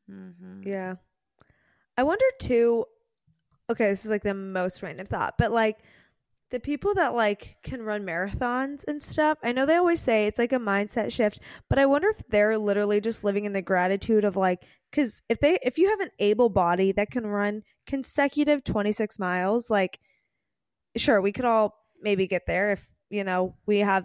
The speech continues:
Speaker 2: able body, but, like, I feel like they are setting their mind on being grateful for, like,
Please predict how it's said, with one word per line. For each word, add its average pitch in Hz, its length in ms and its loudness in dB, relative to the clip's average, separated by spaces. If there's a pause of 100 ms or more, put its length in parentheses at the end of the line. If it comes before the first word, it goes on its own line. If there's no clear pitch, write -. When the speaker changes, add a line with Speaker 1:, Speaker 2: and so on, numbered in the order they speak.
Speaker 2:
able 196 200 0
body, 185 280 0
but, 220 240 2 (300)
like, 247 280 0 (220)
I 233 100 4
feel 320 200 -4
like 440 120 2 (140)
they 226 260 4
are 302 120 -2
setting 220 440 -2
their 202 120 0
mind 170 360 0
on 196 160 -2
being 190 160 0
grateful 185 420 -4
for, 196 280 0
like, 180 280 0